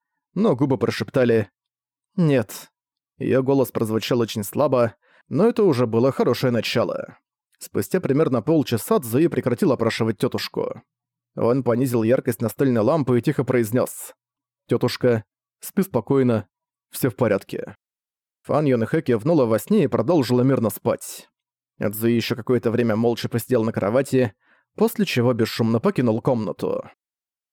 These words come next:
Он вошел в рабочий кабинет на третьем этаже и включил внутрисетевое устройство. Воспользовавшись эффектом воды источника души,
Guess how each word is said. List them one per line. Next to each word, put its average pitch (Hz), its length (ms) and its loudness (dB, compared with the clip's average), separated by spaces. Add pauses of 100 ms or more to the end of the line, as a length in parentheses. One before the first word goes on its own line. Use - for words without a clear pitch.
(100)
Он 135 220 0
вошел 135 320 0
в 123 60 0
рабочий 120 340 0
кабинет 127 400 0
на 131 80 0
третьем 123 380 0
этаже 120 340 2
и 131 40 4
включил 117 360 0
внутрисетевое 127 640 0
устройство. 117 800 -2 (560)
Воспользовавшись 113 920 -2
эффектом 113 380 -2
воды 117 220 2
источника 113 440 -2
души, 123 460 0